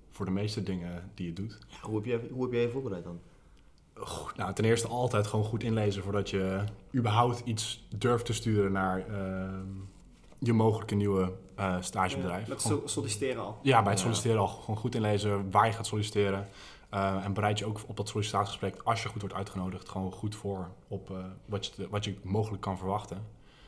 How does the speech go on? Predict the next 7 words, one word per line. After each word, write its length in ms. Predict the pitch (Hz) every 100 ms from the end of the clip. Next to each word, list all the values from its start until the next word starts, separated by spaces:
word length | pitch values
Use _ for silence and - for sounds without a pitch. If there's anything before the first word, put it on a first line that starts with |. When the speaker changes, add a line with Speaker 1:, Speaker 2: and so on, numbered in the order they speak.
| - - -
Speaker 1:
Ehm, 300 | 98 95 95 95 98 104 - - - -
ja, 260 | 117 92
zorg 320 | 95 110 107 -
zeker 220 | 117 117
in 60 | 104
de 60 |
media, 580 | 101 104 104 98 95 95